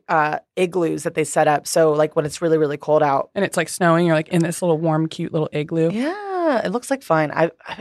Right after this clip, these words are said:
Speaker 1: I feel like every year I'm like, <gasps> "We gotta do that this year," and then I
Speaker 2: Mm-hmm.
Speaker 1: forget.
Speaker 2: Well, there's
Speaker 1: But
Speaker 2: always so many different pop-ups, like, weird,
Speaker 1: Yeah.
Speaker 2: like, whatever. I don't know what bar. It was, like, the bar and maybe the Joseph Hotel that had, like, the
Speaker 1: The
Speaker 2: Alice in Won-
Speaker 1: gingerbread.
Speaker 2: Well, they had, like, an Alice in
Speaker 1: Oh,
Speaker 2: Wonderland
Speaker 1: yeah.
Speaker 2: pop-up.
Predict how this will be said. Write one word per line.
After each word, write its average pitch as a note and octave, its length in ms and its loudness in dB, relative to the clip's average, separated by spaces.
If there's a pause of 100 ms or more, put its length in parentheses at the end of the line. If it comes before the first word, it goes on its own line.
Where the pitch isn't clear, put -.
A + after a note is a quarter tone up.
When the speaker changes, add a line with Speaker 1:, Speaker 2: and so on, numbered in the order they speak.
Speaker 1:
I G3 60 -10
feel C4+ 120 -4
like C4+ 100 0
every G3 220 4
year G3 180 4
I'm F#3+ 100 2
like, F3 180 0 (200)
<gasps> - 200 -20
"We A3+ 100 2
gotta G#3+ 300 2
do A3+ 180 2
that A3 140 4
this A3 220 0
year," G#3 180 2
and F3+ 100 2
then G3 80 0
I F#3+ 60 0
Speaker 2:
Mm-hmm. G3+ 100 0
Speaker 1:
forget. D#3 640 -4
Speaker 2:
Well, B3 80 0
there's D4 160 4
Speaker 1:
But - 100 -4
Speaker 2:
always D4+ 240 2
so G#3 220 2
many G#3 220 -2
different F#3 320 -4
pop-ups, - 500 -4
like, D#3 160 -4 (480)
weird, F3 240 0
Speaker 1:
Yeah. - 80 -6
Speaker 2:
like, G3 160 0
whatever. G#3+ 520 2
I G#3+ 100 -2
don't C4+ 100 2
know C#4+ 120 4
what F#3+ 200 2
bar. F3 420 2
It - 40 -4
was, G3+ 120 -2
like, G#3+ 160 -2 (140)
the F3+ 120 -6
bar E3+ 280 0
and F3 80 -2
maybe E3+ 180 -6
the D#3+ 300 -10
Joseph E3+ 480 -6
Hotel A3 360 -6
that G#3 120 -6
had, F3 160 -6
like, F3 180 -4
the E3 320 -2
Speaker 1:
The - 60 -8
Speaker 2:
Alice E3 100 2
in E3+ 40 2
Won- F3+ 60 0
Speaker 1:
gingerbread. F3+ 600 2 (580)
Speaker 2:
Well, G3+ 120 -4
they A3 80 2
had, A#3+ 100 0
like, A3+ 120 -2
an G#3 60 -4
Alice F#3+ 320 2
in G3 80 -2
Speaker 1:
Oh, - 20 -2
Speaker 2:
Wonderland B3+ 360 2
Speaker 1:
yeah. B3 200 0
Speaker 2:
pop-up. C4 200 0